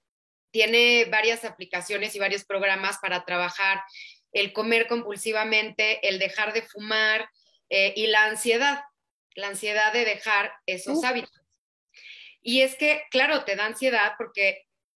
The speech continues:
Speaker 1: ¿qué pones ahí en medio, no? O sea, ¿a dónde llevas tu atención cuando tienes ansiedad? Entonces, hay, hay, eh,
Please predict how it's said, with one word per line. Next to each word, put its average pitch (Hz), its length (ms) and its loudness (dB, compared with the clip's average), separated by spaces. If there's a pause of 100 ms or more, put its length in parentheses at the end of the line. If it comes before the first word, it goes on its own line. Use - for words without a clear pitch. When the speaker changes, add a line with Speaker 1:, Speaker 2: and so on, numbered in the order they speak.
(140)
Speaker 1:
¿qué 233 100 2
pones 240 360 -2
ahí 240 240 0
en 254 120 -2
medio, 269 360 -2
no? 185 160 -14
O 269 60 -8
sea, 190 300 -2
¿a - 100 -2
dónde 240 320 0
llevas 247 340 0
tu 226 80 -4
atención 202 640 -4
cuando 196 340 -6
tienes 214 360 -2
ansiedad? 214 520 -6 (640)
Entonces, 302 440 -2 (140)
hay, 339 500 2
hay, 294 600 2
eh, 208 580 -2